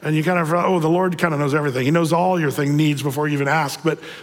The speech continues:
but the disciples are kind of in that mode. I've been in that mode. The disciples are saying, "Let's show Jesus the temple." So they go and, "Hey, Jesus, come, let's go see this temple." And then Jesus, l-, listen to Jesus' response here.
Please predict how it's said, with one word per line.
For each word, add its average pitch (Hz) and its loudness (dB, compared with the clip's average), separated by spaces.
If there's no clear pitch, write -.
but 175 0
the 196 2
disciples 262 0
are 233 0
kind 226 0
of 202 2
in 196 4
that 180 2
mode. 147 2
I've 214 2
been 202 2
in 175 0
that 151 2
mode. 143 0
The 175 2
disciples 220 0
are - -2
saying, 196 2
"Let's 226 0
show 226 0
Jesus 170 -2
the 147 -4
temple." - -6
So 226 0
they 247 2
go 285 4
and, 247 2
"Hey, 392 4
Jesus, 302 2
come, 302 0
let's 254 0
go 254 0
see 240 -2
this 214 0
temple." 208 0
And 190 2
then 214 4
Jesus, 233 -2
l-, - 0
listen 370 -2
to 349 0
Jesus' 269 -4
response 277 -2
here. 143 -2